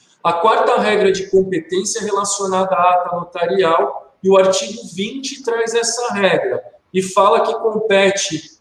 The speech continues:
para o ato notarial eletrônico, é, o tabelião de notas da circunscrição do fato constatado ou, quando inaplicável este critério, o tabelião do domicílio do requerente.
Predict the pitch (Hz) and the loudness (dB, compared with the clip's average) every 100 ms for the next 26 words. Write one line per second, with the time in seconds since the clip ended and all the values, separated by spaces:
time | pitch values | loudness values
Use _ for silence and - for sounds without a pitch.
0 | _ 180 185 180 180 180 185 190 185 175 | _ 0 4 4 4 2 0 0 0 0
1 | 175 170 175 190 - 190 180 196 - - | 2 2 4 2 2 -2 0 0 -2 -14
2 | - _ _ 170 170 170 170 170 202 208 | -20 _ _ 2 4 6 4 2 2 2
3 | 208 208 214 214 214 208 196 190 190 190 | 2 2 2 0 -2 0 2 2 0 -2
4 | 190 - 185 190 185 - 185 - 185 180 | -4 -4 -10 -6 -6 -6 -8 -8 -6 -6
5 | 175 - - 170 170 165 - 202 - 220 | -8 -10 -2 0 0 -6 -6 -4 0 -2
6 | 240 233 - 180 180 185 214 226 - _ | -2 -4 0 4 4 4 0 -4 -14 _
7 | _ 208 - - 208 214 208 208 208 208 | _ 4 6 4 2 4 4 2 0 0
8 | - 208 - 190 190 190 190 190 - 190 | -2 -8 -2 2 2 4 4 4 -2 -8
9 | 208 208 - 165 170 185 180 - - 185 | -10 -8 0 2 2 0 -2 -12 -12 -4
10 | 196 190 190 190 190 190 190 185 190 190 | 2 4 4 6 4 2 -2 2 2 2
11 | - - 185 190 190 190 _ _ _ 147 | -2 -4 -4 -4 -2 -6 _ _ _ 0
12 | 170 202 208 208 208 220 196 180 147 - | 6 6 6 2 0 2 4 2 0 -4
13 | - - - | -10 -14 -20